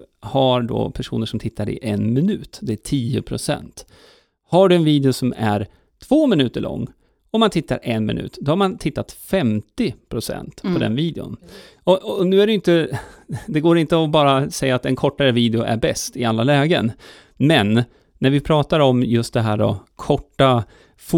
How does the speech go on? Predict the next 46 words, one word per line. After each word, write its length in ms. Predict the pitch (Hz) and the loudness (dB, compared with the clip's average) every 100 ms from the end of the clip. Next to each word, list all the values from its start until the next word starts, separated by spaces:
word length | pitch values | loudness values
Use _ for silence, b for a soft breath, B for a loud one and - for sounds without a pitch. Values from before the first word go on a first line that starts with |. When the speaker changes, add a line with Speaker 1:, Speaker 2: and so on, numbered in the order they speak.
| 139 - | 0 0
Speaker 1:
fokusspannet 920 | 123 - - 147 160 123 110 - - - | -2 -2 0 2 2 2 0 -4 -12 -12
och 160 | - 127 | -6 -2
att 160 | 123 123 | -2 2
du 200 | 139 147 | 2 4
vill 160 | 135 | 2
nå 140 | 131 131 - | 0 -2 -2
ut 340 | 180 127 - | -2 -2 -6
med 300 | - 113 104 | -4 -2 -2
ditt 440 | - 117 107 - - | -4 -4 -4 -8 -8
innehåll, 800 | - 143 110 107 120 214 98 117 - B B B | 0 2 2 0 0 0 0 -2 -4 B B B
då 80 | 151 | 0
är 20 | |
det 60 | 156 | 4
bättre 280 | 160 - 147 | 2 2 2
att 60 | |
nå 100 | 139 | 4
ut 180 | 175 170 | 4 2
med 140 | 143 | -2
femtio 320 | - 117 120 196 | 0 0 0 0
procent 340 | 147 127 117 | 0 0 0
av 80 | 113 | -2
ditt 180 | 110 123 | -2 -2
innehåll 420 | 117 117 113 113 | -2 0 0 -2
än 160 | - 117 | -4 -6
tio 280 | - 131 165 | -4 -4 -4
procent. 460 | 113 - - - - _ | -4 -8 -10 -14 -20 _
Så, 200 | - - _ | -10 -10 _
ja. 140 | - - | -10 -2
Speaker 2:
Och 140 | 285 | -2
sen 180 | 240 175 | 0 -2
återigen, 400 | 220 226 208 151 | -2 -2 0 -2
att 120 | 156 | -4
producera 720 | - 214 220 - 196 269 330 214 | -4 -4 -4 -4 -2 0 0 0
videon, 460 | 156 135 139 143 | -2 -2 -2 -4
en 100 | - | -4
kortare 420 | 202 226 - 170 160 | -4 -4 -4 -2 -2
video, 340 | 143 139 147 - | -2 -2 -4 -2
är 200 | 165 175 | -2 0
ju 120 | 180 | -2
också 260 | - - | -4 -6
någonting 380 | 160 139 135 151 | -4 -4 -2 -6
som, 360 | 143 143 135 135 B B B | -4 -2 -2 -4 B B B
som 240 | 208 208 _ - | -8 -8 _ -4
är 240 | 190 190 | 0 0
lite 280 | 147 147 147 | -2 -4 -4
lättare. 500 | 143 - - - | -6 -8 -10 -10